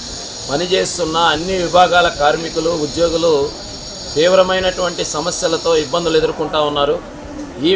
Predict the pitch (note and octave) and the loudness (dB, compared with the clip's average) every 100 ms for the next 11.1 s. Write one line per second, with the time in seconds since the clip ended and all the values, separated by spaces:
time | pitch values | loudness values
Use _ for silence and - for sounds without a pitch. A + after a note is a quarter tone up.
0 | F3+ - G3+ G3 F#3+ F#3 F#3 D#3+ D#3 F#3+ | 0 0 0 2 4 4 4 0 0 2
1 | F#3+ - E3 E3 - F3 D#3+ D#3+ E3+ D#3+ | 4 4 0 -2 -2 0 0 0 0 -2
2 | D#3 D3+ C#3+ C#3 D#3 F#3 - - - - | 0 2 2 2 2 0 -4 -16 -18 -18
3 | - - C#3+ F#3 G3+ G3+ G3+ F3+ F3+ F3+ | -18 -2 0 2 0 0 2 4 4 4
4 | G3 E3 F3 - F3 E3+ E3+ F3 F3 D#3 | 2 0 0 2 0 2 2 2 2 0
5 | F3+ F3 E3 D3+ - E3 E3+ F#3 D#3+ D3+ | 2 2 2 0 0 0 0 2 2 2
6 | D3 C3+ F3+ F#3 D3+ D#3+ D#3+ E3 D#3 F3+ | 2 0 -2 -2 -2 -2 -4 -4 -2 -2
7 | E3+ D#3+ F3 F3 F3 D#3+ E3 E3 E3 E3 | 0 0 -2 2 2 2 0 2 2 2
8 | D3+ D3+ F3 E3 D#3 E3+ E3+ D3 D3+ D3 | 2 0 2 2 2 0 -2 -2 -2 -2
9 | D#3+ - - F#3+ F#3 - - - - - | -4 -2 0 0 -4 -10 -10 -8 -8 -10
10 | - F3+ A#3+ C4 A#3+ A3+ A3+ G#3+ G#3 G3 | -2 2 4 4 2 2 2 0 -2 -2